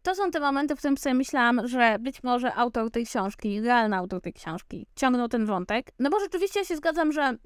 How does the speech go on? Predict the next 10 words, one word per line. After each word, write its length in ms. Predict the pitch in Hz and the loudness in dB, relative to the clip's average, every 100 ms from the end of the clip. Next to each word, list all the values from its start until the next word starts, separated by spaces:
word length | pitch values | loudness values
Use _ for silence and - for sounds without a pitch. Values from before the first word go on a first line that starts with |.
| _ - | _ -4
on 160 | 240 | 0
nie 100 | 247 | 0
przepracował 560 | 240 254 247 233 233 220 | -2 -2 -2 -2 -2 -2
tego 200 | 220 220 | -2 -4
do 100 | 214 | -4
końca, 400 | 208 196 240 294 - | -4 -4 0 -2 0
a 100 | 254 | -2
z 40 | |
drugiej 220 | 330 392 | 0 0
strony 360 | 415 349 330 392 | -2 -2 0 0